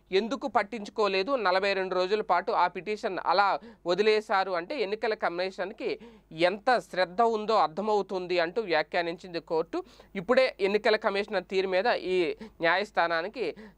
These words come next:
సందేహాలు కలుగుతున్నాయి అనేది ఇక్కడ ప్రధానంగా చెబుతున్నమాట. ఆ కేసు సంబంధించి ఒకసారి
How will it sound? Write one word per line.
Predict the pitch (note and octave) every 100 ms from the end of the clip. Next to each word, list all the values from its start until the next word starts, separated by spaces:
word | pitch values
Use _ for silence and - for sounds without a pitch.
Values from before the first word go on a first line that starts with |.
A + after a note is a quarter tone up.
| -
సందేహాలు | F3+ G3+ G#3 G3+ F3+ F3+
కలుగుతున్నాయి | F3+ E3+ F#3 F#3 E3 D#3+ D#3 D#3
అనేది | D3+ D3+ A3
ఇక్కడ | C4 G#3
ప్రధానంగా | E3+ E3 E3 D#3 D#3 C3+ - -
చెబుతున్నమాట. | D#3 D#3 B2+ A#2+ - -
ఆ |
కేసు | D3 - F#3+ G#3
సంబంధించి | G#3 F#3+ G3 F#3+ F#3+
ఒకసారి | F3 - F3+ E3+